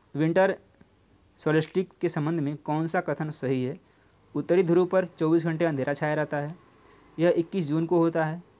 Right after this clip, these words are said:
दक्षिणी ध्रुव पर चौबीस घंटे अंधेरा छाया रहता है, या फिर सूर्य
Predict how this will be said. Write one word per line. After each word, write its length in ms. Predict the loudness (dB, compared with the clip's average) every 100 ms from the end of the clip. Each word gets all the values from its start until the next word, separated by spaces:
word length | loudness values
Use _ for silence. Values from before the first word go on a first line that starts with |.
| _ _ _ _ _ -12
दक्षिणी 300 | -10 -2 2
ध्रुव 160 | 4 2
पर 120 | 0
चौबीस 260 | 0 0 0
घंटे 280 | 0 0 0
अंधेरा 360 | -2 -2 -2
छाया 180 | 0 0
रहता 220 | 0 -2
है, 140 | -6 -8 _ -20 _ _ -4
या 120 | -2
फिर 120 | -2
सूर्य 320 | -2 -2 -2